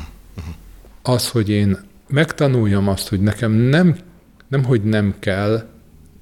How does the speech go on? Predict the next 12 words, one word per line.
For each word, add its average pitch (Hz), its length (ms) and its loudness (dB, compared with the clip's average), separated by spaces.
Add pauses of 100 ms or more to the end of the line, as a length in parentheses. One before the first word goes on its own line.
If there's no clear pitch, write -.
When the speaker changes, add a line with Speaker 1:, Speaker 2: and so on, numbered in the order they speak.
(100)
Speaker 2:
hanem 107 380 0
nem 113 320 2
jó, 110 420 4 (180)
hogy 95 140 -4
összehasonlítom 98 840 -2
magam 95 300 0
másokkal. 85 760 -6 (1040)
Mert 107 380 0
az 101 100 -2
összehasonlítás 117 840 0
az 104 80 0
mindig 107 540 -2